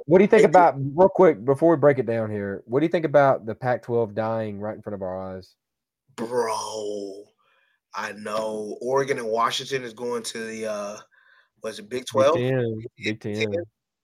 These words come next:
Speaker 1: And then, uh, there was, like, um, who's that one that was dipping out? Somebody
Speaker 2: Did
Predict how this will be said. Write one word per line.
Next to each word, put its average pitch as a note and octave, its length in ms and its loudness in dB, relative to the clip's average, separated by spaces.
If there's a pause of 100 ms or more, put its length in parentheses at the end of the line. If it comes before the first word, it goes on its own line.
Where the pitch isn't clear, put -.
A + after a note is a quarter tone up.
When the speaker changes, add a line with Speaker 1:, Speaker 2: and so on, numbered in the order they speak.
(140)
Speaker 1:
And G#2 200 -6
then, G#2 240 -6
uh, G#2 640 -6 (260)
there A#2+ 120 -8
was, A2 120 -8
like, G#2+ 200 -10
um, G2 400 -10 (160)
who's D3 160 -10
that F2+ 160 -10
one G2 240 -12
that F#2+ 100 -12
was F#2+ 160 -14
dipping G2 300 -10
out? F#2+ 160 -10
Somebody A2 420 -4
Speaker 2:
Did - 100 6